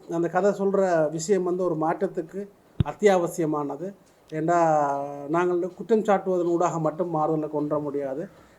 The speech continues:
எங்களோட குற்றங்களை நாங்கள் ஒப்புக்கொள்றதன் ஊடாக கூட தான் அந்த மாற்றங்களை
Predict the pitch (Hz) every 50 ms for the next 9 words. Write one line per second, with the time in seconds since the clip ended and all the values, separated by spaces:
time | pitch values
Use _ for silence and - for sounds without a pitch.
0 | _ - 156 170 180 170 165 175 160 160 190 180 180 175 170 165 160 156 151 147
1 | 147 - 220 208 220 208 196 190 190 180 180 175 170 156 156 139 143 151 143 -
2 | 156 151 165 196 - - _ _ - - - - _ - 160 160 160 151 151 151
3 | 147 147 147 - 156 147 151 147 143 156